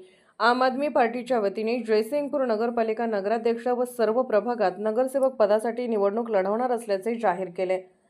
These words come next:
आम आदमी पार्टी हा राष्ट्रीय पक्ष असून पक्षाचे धोरण जनतेपर्यंत पोहोचवण्यासाठी व भ्रष्टाचारमुक्त विकासासाठी एक अतिशय उत्तम पर्याय देण्याच्या दृष्टीने ही निवडणूक लढणार असल्याचे त्यांनी जाहीर केले.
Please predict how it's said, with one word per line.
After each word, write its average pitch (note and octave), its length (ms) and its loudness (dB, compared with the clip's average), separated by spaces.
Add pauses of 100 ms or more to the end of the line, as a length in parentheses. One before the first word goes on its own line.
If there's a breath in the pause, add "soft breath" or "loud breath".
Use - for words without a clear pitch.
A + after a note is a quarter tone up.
(380 loud breath)
आम B3 200 4
आदमी C4+ 260 2
पार्टी C4 360 4
हा C4 120 4
राष्ट्रीय A3+ 320 2
पक्ष A3 300 -8
असून A#3+ 340 -2
पक्षाचे A3+ 480 0
धोरण A3+ 340 2 (520 loud breath)
जनतेपर्यंत C4+ 640 4
पोहोचवण्यासाठी B3 840 0
व C4 120 2
भ्रष्टाचारमुक्त A#3+ 760 0
विकासासाठी A#3 760 -2
एक A#3 120 -2
अतिशय A#3 380 -2
उत्तम B3 380 -2
पर्याय A3 320 0
देण्याच्या G#3 360 -2
दृष्टीने G3 500 -4 (460 soft breath)
ही B3 80 0
निवडणूक B3 440 6
लढणार B3 400 4
असल्याचे A#3+ 380 0
त्यांनी A3+ 320 -2
जाहीर F#3+ 280 0 (100)
केले. F#3+ 200 0